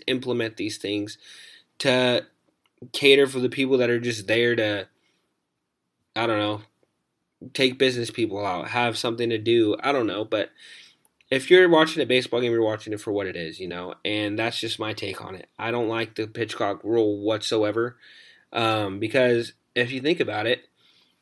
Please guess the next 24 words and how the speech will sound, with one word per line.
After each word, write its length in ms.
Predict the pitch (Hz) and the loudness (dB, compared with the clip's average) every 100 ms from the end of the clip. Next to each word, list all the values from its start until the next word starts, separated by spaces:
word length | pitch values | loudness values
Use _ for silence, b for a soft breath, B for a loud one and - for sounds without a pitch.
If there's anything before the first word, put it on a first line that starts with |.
| _ - | _ -6
if 240 | 110 110 | -4 2
you're 120 | 175 | 2
in 60 | 190 | 4
a 60 | |
tight 300 | 127 - 127 | 2 0 0
ball 200 | 92 104 | 2 -2
game, 280 | 95 90 87 - | -2 -6 -10 -4
here 160 | 139 | 0
we 100 | 131 | 2
go. 180 | 110 95 | 2 0
We 200 | 95 110 | 0 0
got, 280 | 120 113 92 | 2 0 -2
we'll 140 | 107 | -4
set 280 | 110 - 139 | -2 0 0
the 60 | - | -2
stage. 360 | - 117 98 | -2 -2 -2
We 80 | 104 | -4
got 160 | 107 95 | -4 -2
bottom 280 | 113 127 123 | 0 2 0
of 40 | |
the 80 | 117 | -2
ninth, 260 | 107 98 | -2 -4
two 240 | 110 135 120 | -4 -2 0
outs. 320 | 101 - - | -2 -8 -14